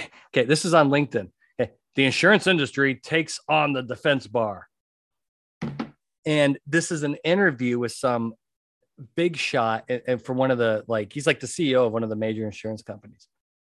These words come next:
And the article's hilarious.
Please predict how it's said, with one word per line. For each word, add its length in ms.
And 240
the 160
article's 400
hilarious. 720